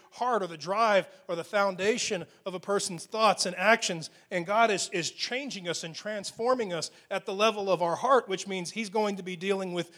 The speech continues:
iniquities. And how is he going to be dealing with iniquities? Well, according to Proverbs, through loving kindness. Your kindness and truth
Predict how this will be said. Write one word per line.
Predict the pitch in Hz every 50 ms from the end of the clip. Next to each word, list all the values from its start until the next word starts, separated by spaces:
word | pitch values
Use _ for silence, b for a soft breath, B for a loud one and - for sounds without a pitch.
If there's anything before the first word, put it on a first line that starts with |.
| B B -
iniquities. | 170 170 170 220 285 294 - 208 180 160 147 139 131 160
And | 156
how | 147 - 214 220 240 240
is | 208 -
he | 233 220
going | 214 220 214 214 214
to | 202
be | 190 196 185
dealing | 185 214 214 214 208 196 190
with | 190 190 196
iniquities? | 180 196 226 233 - 233 220 220 214 196 B B B B B
Well, | 190 190 190
according | 185 185 - 226 220 220 202 180
to | - 165
Proverbs, | - 208 214 220 208 180 170 160 151 143 143 131 - - - _ _ _ _ _ _ _ _ _ _ _ _ _ _ _ _ _ _ _ _ _ _ _ _ _ _ _ _ _ _
through | - 185 175 185
loving | 196 202 196 190 175
kindness. | - 190 185 185 185 165 147 131 120 - - - - - _ _ _ _ _ _ _ _ _ _ _ _ _ _ _ _ _ _ _ _ _ _ _ _ _ _ _ _ _ _ _ _ _ _ _ _ _ _ _ _ _ -
Your | 190 214 233 -
kindness | - 220 220 226 233 220 190 160 143 - -
and | 170 151
truth | - - 214 226 226 165 139 - - -